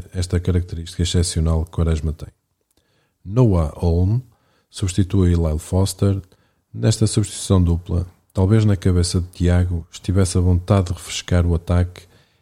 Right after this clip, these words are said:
e dar mais alguns centímetros de altura na área para aproveitar os cruzamentos de Quaresma. Na verdade, percebe-se que a intenção foi boa, mas na realidade não resultou,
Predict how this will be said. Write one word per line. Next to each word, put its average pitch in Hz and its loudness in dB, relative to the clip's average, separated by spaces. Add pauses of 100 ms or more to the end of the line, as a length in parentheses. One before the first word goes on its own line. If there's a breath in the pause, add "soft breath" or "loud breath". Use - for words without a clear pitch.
(120)
e 98 -6
dar 95 4
mais 98 2
alguns 92 2
centímetros 87 0
de 87 0
altura 85 -2
na 80 0
área 82 0 (360)
para 101 0
aproveitar 90 0
os 85 -8
cruzamentos 87 -2 (140)
de - -20
Quaresma. 65 -6 (520)
Na 85 -6
verdade, 92 2 (260)
percebe-se - 0
que - -4
a 82 4
intenção 82 0
foi 82 -2
boa, 85 0 (540 soft breath)
mas 101 0
na 101 2
realidade 90 4
não 82 2
resultou, 73 -6